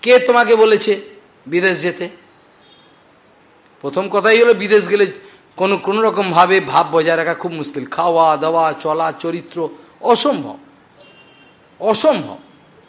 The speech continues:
সঙ্গে সঙ্গে তাড়িয়ে দিল, বলে, "তোমার টাকা নিয়ে তুমি চলে যাও।" উডুপির ইতিহাসে, উডুপির যে মাদ্রাচার্যের যে পীঠ সেখানে আছে।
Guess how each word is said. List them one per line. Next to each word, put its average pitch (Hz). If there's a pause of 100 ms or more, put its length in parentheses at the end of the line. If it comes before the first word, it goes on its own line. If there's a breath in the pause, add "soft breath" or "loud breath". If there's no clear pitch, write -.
(1400)
সঙ্গে 196
সঙ্গে 208
তাড়িয়ে 127
দিল, -
বলে, 156
"তোমার 202
টাকা 196
নিয়ে 202
তুমি 175
চলে 143
যাও।" 95 (880)
উডুপির 233
ইতিহাসে, 185 (100)
উডুপির 185
যে 175 (1200)
মাদ্রাচার্যের 185
যে 165
পীঠ 277
সেখানে 131
আছে। 98